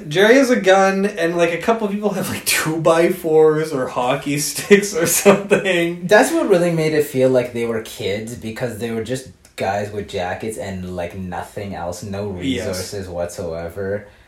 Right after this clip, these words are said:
Speaker 2: Um, so it was, yeah, it was <laughs> ki-, kinda just, it'll make you nostalgic for when you're just a middle school kid walking around doing nothing.
Speaker 1: Bumming around.
Speaker 2: Bumming around, seeing another kid and picking a fight, but, yeah, this movie, it's just,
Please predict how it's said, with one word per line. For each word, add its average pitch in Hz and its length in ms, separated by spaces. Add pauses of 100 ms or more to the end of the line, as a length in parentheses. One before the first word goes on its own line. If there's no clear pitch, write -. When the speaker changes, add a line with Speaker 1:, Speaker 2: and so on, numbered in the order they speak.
(200)
Speaker 2:
Um, 87 720
so 110 280
it - 20
was, 113 160
yeah, 120 200
it 151 280
was 160 160
<laughs> - 160
ki-, 175 180
kinda 170 260
just, 165 380
it'll 160 280
make 202 180
you 247 80
nostalgic 143 520
for 120 100
when 110 200
you're 110 140
just 107 160
a 101 60
middle 98 240
school 98 240
kid 98 180
walking 90 480
around 90 420
doing 87 280
nothing. 85 560
Speaker 1:
Bumming 127 480
around. 123 520
Speaker 2:
Bumming 117 260
around, 104 440
seeing 101 280
another 101 320
kid 113 280
and 95 140
picking 95 260
a 87 40
fight, 90 520
but, - 300 (520)
yeah, 95 260
this 101 180
movie, 170 640 (380)
it's - 400
just, - 460